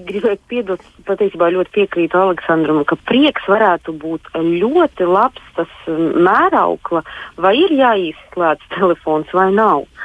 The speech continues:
Ja mēs jūtamies priecīgi, ā, tad izskatās, ka viss ir kārtībā, bet ja mums ir bailes vai trauksme,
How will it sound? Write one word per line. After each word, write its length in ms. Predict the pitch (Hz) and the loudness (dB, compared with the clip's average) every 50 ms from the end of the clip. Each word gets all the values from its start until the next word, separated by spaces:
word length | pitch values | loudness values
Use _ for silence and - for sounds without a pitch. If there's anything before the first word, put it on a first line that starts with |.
| - - - - - | -16 -16 -18 -14 -6
Ja 180 | - - 240 | -2 0 2
mēs 260 | 247 208 185 180 - 214 | 2 2 0 -2 -2 -2
jūtamies 460 | 226 220 - 180 175 165 160 156 _ _ - | -2 0 0 0 0 0 0 -2 _ _ -4
priecīgi, 960 | - - 214 247 302 349 359 - - - 208 185 170 160 151 151 156 151 156 - _ _ | -2 0 2 2 2 2 0 -2 -4 -2 0 0 0 0 0 0 0 0 -2 -4 _ _
ā, 160 | - 147 151 147 147 143 139 139 - - | -4 0 2 4 4 2 2 0 -4 -4
tad 160 | - 170 160 | -2 0 0
izskatās, 400 | 214 214 - - 170 160 151 - | 0 -2 -2 -2 -2 -2 -2 -2
ka 80 | - 175 | -2 -4
viss 160 | 185 - - | -4 -4 -6
ir 80 | - | -4
kārtībā, 560 | - 151 151 156 - - - 294 302 349 349 311 - - - - - - - | -2 0 0 0 -2 -6 -10 -4 0 2 2 2 0 -4 -12 -16 -16 -16 -10
bet 180 | - - 175 175 | -4 -4 0 2
ja 160 | 208 233 226 | 2 4 4
mums 160 | 208 180 185 - | 2 2 0 -2
ir 100 | - 147 | -4 -4
bailes 640 | 147 143 135 175 190 226 254 247 214 165 143 - - | -4 -2 0 2 2 4 4 2 2 0 -2 -4 -8
vai 160 | 156 156 151 | -8 -8 -6
trauksme, 640 | - - 262 349 480 453 285 - - - - 160 139 | -4 0 0 2 4 4 2 0 -2 -6 -6 -6 -6